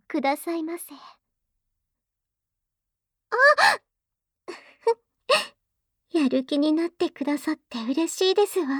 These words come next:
それに、チンポもこんなに勃起して、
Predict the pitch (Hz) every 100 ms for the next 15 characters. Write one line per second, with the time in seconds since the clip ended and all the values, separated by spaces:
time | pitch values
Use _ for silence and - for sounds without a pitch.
0 | 359 - - _ _ _ _ _ _ _
1 | _ _ _ _ _ _ - - 247 254
2 | 277 269 - - - _ _ _ _ _
3 | _ - 269 240 233 202 170 - - 269
4 | 233 240 240 240 247 _ 254 247 _ -
5 | - 285 - -